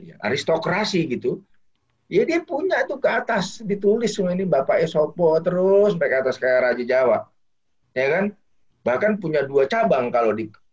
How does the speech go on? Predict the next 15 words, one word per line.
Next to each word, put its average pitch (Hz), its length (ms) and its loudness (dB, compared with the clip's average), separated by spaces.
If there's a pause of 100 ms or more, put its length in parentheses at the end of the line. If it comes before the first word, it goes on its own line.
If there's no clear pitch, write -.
(160)
Kesultanan 104 600 -2
itu, 95 160 -6
yang 107 160 -4
satu 101 480 -4 (160)
cabangnya 107 480 -2
nyampe 104 400 -2
ke 98 320 -4 (160)
dunia 107 400 -2
pewayangan, 104 800 0 (400)
yang 120 160 -2
satu 117 240 -2
lagi 120 560 -2 (160)
cabangnya 127 480 -2
sampai 139 400 -4
ke, 131 240 2